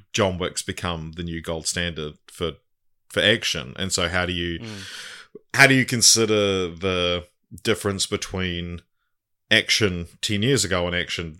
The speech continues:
Speaker 1: now? Like, you know, do you feel like
Speaker 2: Mm-hmm.
Speaker 1: you've made an impact? And he, and he essentially just said, like, "I was, as far as I'm concerned, I wasn't doing anything new. I was just taking from Eastern cinema and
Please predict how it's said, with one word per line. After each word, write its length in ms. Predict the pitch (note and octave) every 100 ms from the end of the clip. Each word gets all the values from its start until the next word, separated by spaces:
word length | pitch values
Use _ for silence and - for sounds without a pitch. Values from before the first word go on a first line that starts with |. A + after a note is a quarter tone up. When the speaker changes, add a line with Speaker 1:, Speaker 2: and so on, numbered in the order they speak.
| -
Speaker 1:
now? 340 | F#2+ G#2 E2+
Like, 280 | D2 D#2 C#2 -
you 80 |
know, 120 | D#2 D#2
do 140 | E2+
you 100 | D#2+
feel 180 | - D#2+
like 160 | D#2+
Speaker 2:
Mm-hmm. 80 | D2
Speaker 1:
you've 60 | E2
made 140 | D#2+ F2+
an 40 |
impact? 360 | A2+ F#2 D#2+ C#2+
And 120 | G#2+
he, 80 | C3
and 160 | A2+ C#3+
he 180 | D3+ -
essentially 400 | A#2 G#2+ C3+ A2+
just 180 | F#2+ -
said, 180 | G#2 E2+
like, 280 | E2+ D#2+ - - - _
"I 640 | G#2 A2+ A#2 A#2 A#2 G#2 - _ _ _ _ _
was, 500 | F#2+ F#2+ G2 A2 G#2+
as 140 | A2 -
far 180 | C3 B2+
as 100 | G2+
I'm 160 | G#2+ G2+
concerned, 340 | G2 F2+ F2
I 100 | F#2
wasn't 300 | G2 F#2 F2
doing 240 | F2 E2+ E2+
anything 320 | E2 E2+ E2+
new. 240 | G2 F2
I 100 | E2+
was 180 | E2 D#2+
just 320 | F2 F2 - - - - - _ _ _ _ _ -
taking 340 | G#2 F2+ F#2+
from 180 | D#2+ E2+
Eastern 340 | D#2+ F#2 F#2+
cinema 500 | D#2+ F#2 F#2 F2+ F2+ D2+
and 320 | F2 E2+